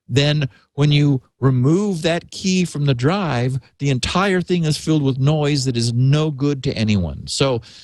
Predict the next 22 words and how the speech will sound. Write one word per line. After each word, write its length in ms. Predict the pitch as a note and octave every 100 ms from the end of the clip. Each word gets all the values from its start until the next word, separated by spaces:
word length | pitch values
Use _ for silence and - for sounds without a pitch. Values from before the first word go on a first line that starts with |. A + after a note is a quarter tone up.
| - _
again, 420 | - C3 D#3+ C#3 B2 - - _ _
we, 200 | - C#3
we 220 | C#3+ C#3+ D3
see 320 | - - A#3
this 260 | G3 F#3+
in 100 | D3
some 480 | B2+ - F3+ G3 A3
laptops, 880 | G#3 F3 E3+ - E3+ E3 E3 - - _ _ _ _ -
um, 340 | C3+ B2 A#2+ -
and 160 | C3+
in, 200 | C3 B2+
in, 260 | C3 C#3 C3
in 220 | D3 C3+
some 420 | A#2+ - F3 F#3+ F3+
drives. 520 | D#3 D3+ D3+ D3+ C#3
It's 140 | A#2+
not 260 | D3+ F3 -
universally 760 | B2+ E3+ F#3 D3 D#3+ D#3 C#3
available. 580 | C3+ C#3 D3+ B2+ A#2+ B2 - _
It's 140 | B2+
something 260 | - G3+ D#3+
that, 140 | C#3+